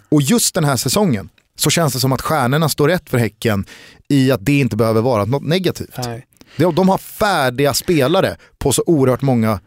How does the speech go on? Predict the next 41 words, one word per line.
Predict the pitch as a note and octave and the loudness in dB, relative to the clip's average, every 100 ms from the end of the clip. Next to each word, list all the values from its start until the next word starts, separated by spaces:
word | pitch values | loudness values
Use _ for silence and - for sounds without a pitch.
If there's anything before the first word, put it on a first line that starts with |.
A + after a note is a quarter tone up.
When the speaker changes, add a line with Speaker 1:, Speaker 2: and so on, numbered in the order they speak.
| - | -6
Speaker 1:
positioner. | A#2+ C3 - G#3 G2+ - | -2 -2 0 0 -2 -2
Speaker 2:
Vad | G3 | -4
står | - A#3+ C#4+ | 0 0 2
de | A#3 | 2
i | E3+ D#3 D3 C#3+ | 2 0 -2 -2
hos | D3 B2+ | -4 -2
Betsson | C#3 C3 - B2 B2 _ _ - | -4 -4 -6 -8 -8 _ _ -6
att | D3 | -4
vinna? | C#3+ C#3+ F3+ | -2 -2 -2
Jag | C3+ | -4
vart | F#3+ - | -4 -4
ju | F#3+ | -4
sugen | - F3+ F3 E3 | -2 -2 -2 -2
på | |
att | E3 | 0
lägga | D#3 E3 | -2 -2
ett | |
litet | F#3+ C#3+ | -6 -8
spel. | - A3 D3+ | -6 -4 0
Vi | |
har | F#3 | 0
pratat | A3+ G3+ F#3 | -2 -4 -4
om | F#3+ | -2
Östersund | G3 - E3+ A#3 A#3 G#3 | -4 -2 -2 0 0 0
tidigare | F#3 D3 C3+ | -2 -2 -4
som | D3 | -4
en | C#3+ | -2
outsider | F#3 F#3+ - D#3 C#3 C3+ | -2 -2 -2 -4 -4 -8
till | C3+ | -10
trettiofem | - D#3+ C#3 B2 D3+ C#3 | -4 -4 -4 -2 -2 -2
gånger | C3+ C3+ | -6 -4
pengarna. | G3 F3 A#2+ | -4 -4 -4
Speaker 1:
Ja, | C#3 C#3 C#3+ C#3 | -2 0 2 2
och | D3 | 2
visst, | F3 D#3 - | 2 0 0
nu | D#3 | 2
mötte | E3 D3+ - | 2 0 0
de | E3+ D#3 | 0 0
ju | |
Trellehulla, | C#3 - D3+ C#3+ C3+ C3+ D3 C#3 D3 F3 F#2+ - _ | 0 -2 0 2 2 2 4 4 2 0 -2 -10 _
men | B2+ D3 C3+ B2+ B2 | 0 2 2 0 0